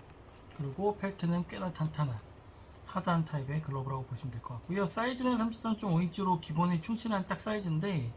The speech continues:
웹이 좀 이렇게 바짝 붙어 있어가지고 좀 더 작아 보이는 그런 느낌은 있습니다. 근데 막상 사용해 보시면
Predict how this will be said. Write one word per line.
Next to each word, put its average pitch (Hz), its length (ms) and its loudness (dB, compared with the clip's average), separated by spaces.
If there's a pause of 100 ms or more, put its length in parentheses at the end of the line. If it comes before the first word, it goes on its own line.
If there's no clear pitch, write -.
(500)
웹이 156 260 2
좀 160 200 2
이렇게 139 280 -4
바짝 - 340 -6
붙어 - 220 -6
있어가지고 143 680 -2
좀 185 120 -6
더 185 120 0
작아 135 260 0
보이는 127 240 -2 (140)
그런 147 180 -2
느낌은 131 380 -4
있습니다. 117 360 -10
근데 131 200 -4
막상 143 260 -2
사용해 208 300 2
보시면 151 420 -2